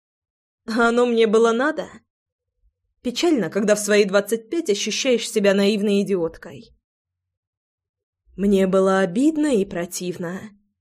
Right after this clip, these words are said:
Измена — это что-то грязное, отвратительное. Очень хотелось поскорее забыть Ярослава, но я понимала, что это невозможно.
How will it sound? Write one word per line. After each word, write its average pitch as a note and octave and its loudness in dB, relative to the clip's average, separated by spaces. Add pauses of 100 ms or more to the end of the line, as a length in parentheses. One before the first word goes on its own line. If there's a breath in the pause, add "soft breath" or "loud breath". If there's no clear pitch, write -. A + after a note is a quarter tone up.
(600)
Измена — B3 2
это A3+ 2
что-то A#3 -2
грязное, F3 -2
отвратительное. G3 -4 (800)
Очень A#3+ 2
хотелось A3 2
поскорее A3 2
забыть A3 -2
Ярослава, F3+ -4
но F3+ -4
я A#3 2
понимала, A#3 0
что - -8
это G#3+ -2
невозможно. A3+ -4